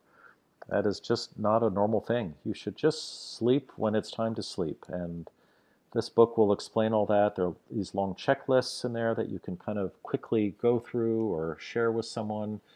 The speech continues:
with your sleep partner, your spouse, and you can get to a,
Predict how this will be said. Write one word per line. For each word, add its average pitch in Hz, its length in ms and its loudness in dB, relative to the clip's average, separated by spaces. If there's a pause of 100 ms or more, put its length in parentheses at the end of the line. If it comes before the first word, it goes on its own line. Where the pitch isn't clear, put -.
(200)
with - 160 -8
your 85 80 -6
sleep - 300 -4
partner, 110 560 0 (420)
your 78 100 -10
spouse, 101 800 2
and 98 580 -4
you 151 100 -2
can 160 120 -6
get 156 240 4
to 147 240 4
a, 143 360 4